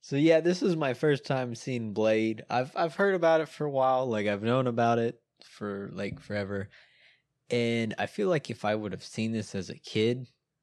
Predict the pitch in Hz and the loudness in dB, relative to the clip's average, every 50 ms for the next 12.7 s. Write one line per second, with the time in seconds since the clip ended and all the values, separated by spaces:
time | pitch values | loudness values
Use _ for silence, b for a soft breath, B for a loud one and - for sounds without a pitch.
0 | _ - 113 113 117 110 104 92 98 92 87 85 90 90 87 107 104 104 104 104 | _ -6 -2 -2 0 0 0 -2 -4 -6 -8 -8 -12 -8 -6 -4 -2 0 0 0
1 | 107 104 104 104 98 92 90 90 90 87 90 90 90 87 87 87 87 104 - - | 0 0 -2 -2 -2 -2 -4 -4 -4 -4 -4 -4 -4 -4 -6 -8 -10 -14 -16 -20
2 | - - - 104 95 - - 107 101 98 95 95 90 - - 110 104 101 92 95 | -20 -12 -10 -10 -6 -4 -2 0 0 0 0 -2 -4 -6 -8 -8 -6 -6 -6 -4
3 | 104 113 117 120 120 117 110 104 - - 107 - - - - - 123 117 113 104 | -2 0 2 2 2 2 0 -2 -4 -6 -8 -8 -10 -12 -8 -4 -2 -2 -2 -2
4 | - - 101 98 98 92 - - 104 98 92 92 90 - - 101 98 95 - - | -2 -2 -2 0 -2 -2 -4 -6 -6 -4 -4 -6 -6 -4 -2 -2 -2 -2 -4 -6
5 | - 101 87 - - - 101 95 92 92 92 90 92 92 90 - _ - 92 92 | -8 -10 -10 -8 -8 -6 -4 -2 -2 -2 -2 -2 -2 -4 -6 -8 _ -6 -4 -4
6 | 92 90 90 90 87 - - - 104 - - _ - 98 92 87 82 - _ _ | -4 -4 -4 -6 -8 -8 -10 -10 -12 -12 -12 _ -6 -6 -6 -6 -6 -10 _ _
7 | _ _ _ _ _ - 101 95 95 95 110 110 110 107 110 110 104 98 104 101 | _ _ _ _ _ -8 -8 -8 -4 -2 0 0 0 0 0 -2 -2 -2 -4 -6
8 | 95 - - - - _ _ _ _ - - 135 135 131 120 - - 143 135 135 | -6 -8 -12 -16 -18 _ _ _ _ -6 -4 -2 0 -2 -2 0 2 2 4 4
9 | 131 139 143 - - 135 131 127 - - 156 156 151 143 - - - 156 156 151 | 4 2 0 -2 -2 -2 -2 -2 -2 -2 0 0 0 -2 -4 -6 -2 0 0 2
10 | 143 117 107 104 104 107 107 107 110 107 104 101 - - 113 101 101 101 98 98 | 2 2 2 2 2 2 0 0 -2 -6 -8 -10 -4 -2 -2 0 0 0 -2 -4
11 | 101 - _ _ _ - - _ - 110 95 92 107 101 95 92 92 92 90 - | -6 -10 _ _ _ -20 -20 _ -6 -6 -4 -2 -2 -2 -2 -2 -4 -4 -6 -6
12 | - 107 104 - 123 107 110 110 113 117 120 123 123 123 | -6 -6 -4 -4 -2 2 4 4 6 6 4 4 2 0